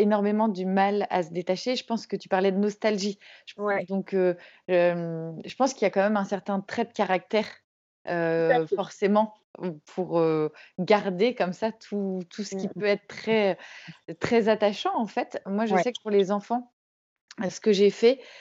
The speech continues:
Speaker 1: c'est que je me limite, j'ai acheté une boîte et je me limite à cette boîte.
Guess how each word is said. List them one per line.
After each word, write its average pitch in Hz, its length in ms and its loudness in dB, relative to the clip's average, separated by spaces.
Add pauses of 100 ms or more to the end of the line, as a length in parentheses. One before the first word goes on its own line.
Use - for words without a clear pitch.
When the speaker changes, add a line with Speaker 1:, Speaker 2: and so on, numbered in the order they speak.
(180)
Speaker 1:
c'est 214 200 0
que 220 140 0
je 196 80 0
me 214 140 2
limite, 202 280 0
j'ai 220 120 4
acheté 196 240 0
une 202 180 2
boîte 180 460 -2
et 190 140 0
je 175 140 -4
me 196 120 0
limite 185 480 -6 (100)
à 185 300 2 (180)
cette 170 320 -6
boîte. - 520 -10